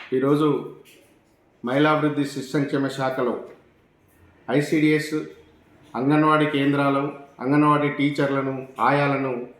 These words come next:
రాష్ట్ర వ్యాప్తంగా అధికారులు అనేక రకాలుగా ఇబ్బంది పెడుతూ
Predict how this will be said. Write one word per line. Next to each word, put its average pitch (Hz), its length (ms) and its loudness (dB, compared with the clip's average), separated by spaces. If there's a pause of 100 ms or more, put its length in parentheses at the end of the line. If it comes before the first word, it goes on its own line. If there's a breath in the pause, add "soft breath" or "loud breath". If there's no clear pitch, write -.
(440)
రాష్ట్ర 156 280 0
వ్యాప్తంగా 151 460 2
అధికారులు 143 800 0 (100)
అనేక 165 260 2
రకాలుగా 147 720 0 (360 loud breath)
ఇబ్బంది 151 380 0
పెడుతూ 147 500 -2